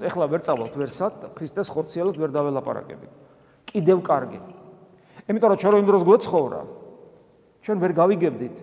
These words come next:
ის ვინ არის, როგორც მრავალმა ვერ, უმრავლესობამ ვერ გაიგო. იესო ქრისტეს კი არა. აი, დამერწმუნეთ. ახლა ი-, რატო იესო ქრისტე ხომ წვერვალია, უსასრულო სიმაღლე, რასაც უნდა ჩვენ ვესწრაფოდეთ?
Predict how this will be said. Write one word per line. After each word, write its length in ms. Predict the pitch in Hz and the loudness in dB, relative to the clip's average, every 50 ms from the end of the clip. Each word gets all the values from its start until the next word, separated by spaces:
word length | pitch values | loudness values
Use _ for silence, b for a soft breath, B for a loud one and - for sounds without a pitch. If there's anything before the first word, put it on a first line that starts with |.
| - - | -18 -12
ის 220 | - 170 165 127 113 | -8 -6 -6 -6 -6
ვინ 220 | 120 135 143 131 123 | -6 -6 -6 -6 -6
არის, 280 | 107 90 - - - - - - - - _ _ _ _ | -8 -12 -14 -18 -20 -20 -20 -20 -20 -20 _ _ _ _
როგორც 240 | 160 156 160 143 135 | -6 -6 -4 -4 -4
მრავალმა 440 | 143 143 147 147 147 143 143 139 | 0 0 0 2 0 0 -2 -4
ვერ, 140 | 123 131 131 131 | -6 -6 -8 -6
უმრავლესობამ 760 | 151 160 165 165 160 151 151 139 - - 151 131 135 135 127 | -6 -4 0 2 2 2 0 0 -4 -6 -6 -6 -6 -6 -6
ვერ 140 | 123 123 120 | -8 -8 -8
გაიგო. 380 | 113 107 95 87 - - - - - _ _ _ _ _ _ _ _ _ _ _ _ _ b b b b b b b b | -10 -10 -10 -12 -16 -18 -20 -20 -20 _ _ _ _ _ _ _ _ _ _ _ _ _ b b b b b b b b
იესო 320 | - 156 190 220 214 220 202 | -12 -8 -6 -6 -6 -6 -8
ქრისტეს 400 | - 190 190 - - 160 - - | -10 -10 -10 -8 -10 -10 -12 -12
კი 140 | - 135 110 | -12 -12 -12
არა. 240 | - - - - - _ _ _ _ b b b b b b | -12 -14 -16 -18 -20 _ _ _ _ b b b b b b
აი, 120 | b 165 160 | b -4 -2
დამერწმუნეთ. 640 | 151 151 170 185 196 - 143 131 120 101 92 101 - - B B B B | -2 -2 -2 -4 -4 -6 -6 -8 -8 -8 -10 -14 -18 -20 B B B B
ახლა 220 | B B - 143 135 - - | B B -8 -8 -8 -8 -6
ი-, 220 | 156 170 185 185 - 165 | -4 -4 -4 -4 -4 -4
რატო 340 | 147 160 170 202 - 185 - - - | -2 0 0 0 0 0 -4 -4 -4
იესო 300 | - 151 170 165 - 175 | -6 -6 -6 -6 -6 -10
ქრისტე 340 | - - 185 180 - - 156 139 - - | -10 -8 -8 -8 -6 -4 -6 -6 -6 -6
ხომ 280 | - 151 147 147 143 | -8 -8 -6 -6 -8
წვერვალია, 840 | - - 180 170 156 175 175 175 170 160 170 165 160 135 123 117 104 - | -6 -4 -4 -2 0 0 0 0 2 2 2 2 2 0 -2 -4 -6 -6
უსასრულო 680 | - 160 - - 185 170 - - 165 160 165 170 175 | -8 -8 -8 -8 -10 -10 -10 -10 -8 -6 -4 -4 -4
სიმაღლე, 580 | 160 - - 160 151 147 147 127 135 160 165 180 190 170 - - - - - | -6 -6 -8 -6 -6 -6 -4 -4 -2 -2 0 0 -2 -2 -6 -14 -20 -20 -14
რასაც 320 | - 156 143 - 165 156 - | -12 -10 -10 -8 -8 -10 -8
უნდა 200 | - 151 156 160 | -8 -8 -8 -8
ჩვენ 280 | 160 - 156 147 147 147 147 | -6 -6 -6 -6 -6 -6 -8
ვესწრაფოდეთ? 720 | - 127 143 143 - - 147 135 - - - - - - | -10 -10 -10 -10 -8 -8 -8 -8 -8 -10 -18 -18 -18 -20